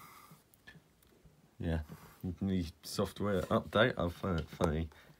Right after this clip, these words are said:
It's, it still works. It still works. I believe Tiger's, like, the oldest version where software update works. Uh, hopefully I can adjust the mouse size because,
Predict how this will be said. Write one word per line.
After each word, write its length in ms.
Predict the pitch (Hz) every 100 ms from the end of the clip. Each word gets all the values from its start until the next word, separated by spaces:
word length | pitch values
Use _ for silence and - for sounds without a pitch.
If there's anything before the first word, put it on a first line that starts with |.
| _ -
It's, 360 | 90 - - -
it 340 | - - -
still 260 | - - 90
works. 560 | 78 78 92 - - - - - - - - - -
It 140 | -
still 240 | - - 78
works. 540 | 76 87 - - - -
I 40 | - - - - - - - _ -
believe 200 | 107 85
Tiger's, 560 | - 87 90 - 76
like, 140 | 80 65
the 140 | 76
oldest 300 | 76 80 82
version 480 | - 78 82 76 85 - _ - - - - - -
where 160 | 95
software 520 | 87 - 92 - 95
update 280 | 85 - 82
works. 400 | 92 82 - - - - - - - - - -
Uh, 360 | 104 101 101
hopefully 400 | 95 147 151 165
I 60 | 104
can 240 | - 101
adjust 340 | 90 92 90 -
the 80 |
mouse 240 | 95 98 95
size 320 | - 92 90
because, 460 | - - 92 90